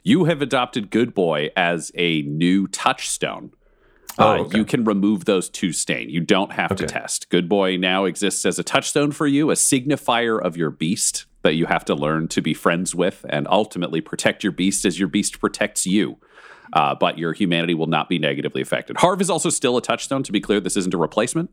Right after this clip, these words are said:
Speaker 1: This is just a new touchstone.
Speaker 2: Yeah.
Speaker 1: Um, and you both head upstairs where Doris, you come out of Barty's office, having had a very brief chat with him, get dropped off by Marjorie. He's like, "Yeah, so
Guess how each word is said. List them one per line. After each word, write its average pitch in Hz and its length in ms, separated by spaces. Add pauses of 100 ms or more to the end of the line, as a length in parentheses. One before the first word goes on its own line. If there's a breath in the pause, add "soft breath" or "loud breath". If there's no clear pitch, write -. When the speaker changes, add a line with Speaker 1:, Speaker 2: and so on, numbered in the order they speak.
Speaker 1:
This - 120
is 87 80
just 87 240
a 87 120
new 76 260
touchstone. - 580 (280 soft breath)
Speaker 2:
Yeah. 90 140 (540 loud breath)
Speaker 1:
Um, 113 360 (1500)
and 104 260
you 117 120
both 120 420 (380)
head 143 420
upstairs 190 880 (440 loud breath)
where 127 200
Doris, 151 480
you 143 100
come 175 220
out 185 120
of 131 140
Barty's 135 400
office, 104 460
having 92 240
had 95 160
a 90 80
very 117 320
brief 98 320
chat 85 320
with 80 100
him, 85 240
get 82 220
dropped 87 280
off 92 140
by 90 100
Marjorie. 80 340
He's 87 120
like, 107 140
"Yeah, 147 160
so 156 280